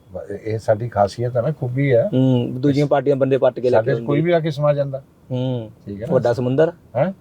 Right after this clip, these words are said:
Speaker 2: ਸਮੁੰਦਰ।
Speaker 1: ਹਾਂ, ਸਮੁੰਦਰ ਹੈ ਇਹ।
Speaker 2: ਹੂੰ।
Speaker 1: ਸਤਾਰਾਂ ਕਰੋੜ ਲੋਕਾਂ ਦਾ ਸਮੁੰਦਰ ਹੀ ਆ। ਦੁਨੀਆ ਦਾ ਸਭ ਤੋਂ ਬੜਾ ਰਾਜਨੀਤਿਕ ਦਲ ਹੁਣ
Speaker 2: ਹੂੰ।
Speaker 1: People's Party of China ਸੀ ਪਹਿਲਾਂ, ਹੁਣ
Speaker 2: ਹੂੰ।
Speaker 1: ਅਸੀਂ ਹੈ।
Speaker 2: ਜੀ।
Speaker 1: ਹਾਂ, ਇਹ ਬਹੁਤ ਬੜੀ ਗੱਲ ਆ। ਇਹ ਸਾਡੇ
Speaker 2: ਪਰ
Speaker 1: ਲਈ ਫਖਰ ਵਾਲੀ ਗੱਲ ਆ।
Speaker 2: ਜੀ, ਪਰ ਬਹੁਤ ਸਾਰੇ ਮੁੱਦੇ, ਅ, ਅਕਾਲੀ ਦਲ ਵੱਲੋਂ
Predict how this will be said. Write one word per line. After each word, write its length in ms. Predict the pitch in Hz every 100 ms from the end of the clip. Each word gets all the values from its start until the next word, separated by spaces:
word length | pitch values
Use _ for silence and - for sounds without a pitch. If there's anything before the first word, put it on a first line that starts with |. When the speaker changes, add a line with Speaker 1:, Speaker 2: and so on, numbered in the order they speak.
| _
Speaker 2:
ਸਮੁੰਦਰ। 380 | - 117 123 156
Speaker 1:
ਹਾਂ, 60 | 165
ਸਮੁੰਦਰ 420 | 107 107 113 160
ਹੈ 120 | 127
ਇਹ। 220 | 151 240 - _ -
Speaker 2:
ਹੂੰ। 80 | 123
Speaker 1:
ਸਤਾਰਾਂ 380 | 120 123 120 139
ਕਰੋੜ 260 | 143 156 156
ਲੋਕਾਂ 200 | 156 170
ਦਾ 80 |
ਸਮੁੰਦਰ 400 | 160 147 147 170
ਹੀ 100 | 175
ਆ। 60 | 185
ਦੁਨੀਆ 340 | 170 147 156
ਦਾ 80 | 165
ਸਭ 200 | 156 151 -
ਤੋਂ 80 | 190
ਬੜਾ 180 | 170 160
ਰਾਜਨੀਤਿਕ 420 | 156 151 147 151
ਦਲ 200 | 151 147
ਹੁਣ 200 | 143 143 - -
Speaker 2:
ਹੂੰ। 220 | 135 127 120
Speaker 1:
People's 300 | 139 160 151
Party 400 | 135 151 147 151
of 40 |
China 380 | 135 147 143 151
ਸੀ 120 | 123
ਪਹਿਲਾਂ, 280 | 131 139 151 131 -
ਹੁਣ 120 | 127 127
Speaker 2:
ਹੂੰ। 80 |
Speaker 1:
ਅਸੀਂ 240 | 120 135 139
ਹੈ। 360 | 139 _ 135
Speaker 2:
ਜੀ। 240 | 120 120 104 _ -
Speaker 1:
ਹਾਂ, 180 | 107 135
ਇਹ 100 | 156
ਬਹੁਤ 220 | 131 151
ਬੜੀ 240 | 151 147
ਗੱਲ 180 | 160 170
ਆ। 60 | 160 - _ -
ਇਹ 60 | 120
ਸਾਡੇ 240 | 170 190
Speaker 2:
ਪਰ 40 | 151
Speaker 1:
ਲਈ 60 |
ਫਖਰ 280 | 135 123 156
ਵਾਲੀ 200 | 170 165
ਗੱਲ 180 | 160 185
ਆ। 80 | 151
Speaker 2:
ਜੀ, 80 | 170
ਪਰ 160 | - 240
ਬਹੁਤ 240 | 185 226
ਸਾਰੇ 180 | 226 220
ਮੁੱਦੇ, 760 | 165 147 127 175 180 180 165
ਅ, 360 | 156 151 - -
ਅਕਾਲੀ 260 | - 147 143
ਦਲ 160 | 147
ਵੱਲੋਂ 440 | 151 147 147 151